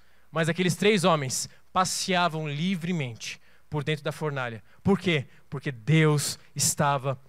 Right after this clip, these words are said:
com eles, e havia um quarto homem dentro daquela fornalha. Esses três, esses quatro homens, Daniel e seus três amigos, eles nos dão um exemplo, impacta muito minha vida,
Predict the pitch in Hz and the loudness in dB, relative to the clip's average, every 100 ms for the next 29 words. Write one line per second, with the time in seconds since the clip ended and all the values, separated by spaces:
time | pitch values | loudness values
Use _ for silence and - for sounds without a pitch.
0 | - - 143 135 131 123 143 123 151 139 | -12 -4 0 0 0 2 0 2 0 0
1 | - - 151 160 - 175 156 139 139 131 | -2 2 4 4 0 2 4 4 0 -4
2 | - - - 151 147 139 147 139 - 135 | -10 -10 -2 -2 0 -4 -2 -6 -6 -6
3 | 123 123 - - 202 220 220 - 240 285 | -6 -8 -12 0 2 4 2 2 4 4
4 | 294 180 196 208 - 254 285 233 208 196 | 2 0 0 -2 2 2 4 0 -2 -2
5 | 151 185 196 185 233 226 220 - 208 247 | -2 0 4 4 4 4 2 2 2 4
6 | 220 214 214 202 220 - - - 196 220 | 4 2 0 -2 -6 -8 -16 -4 0 2
7 | 180 220 151 220 220 190 131 196 233 202 | 2 2 4 4 6 4 4 2 2 2
8 | 156 139 - 180 196 - 214 - 208 220 | 0 0 -6 -4 -2 0 0 2 0 0
9 | 220 180 151 208 208 202 | 0 -2 -2 -2 -2 -4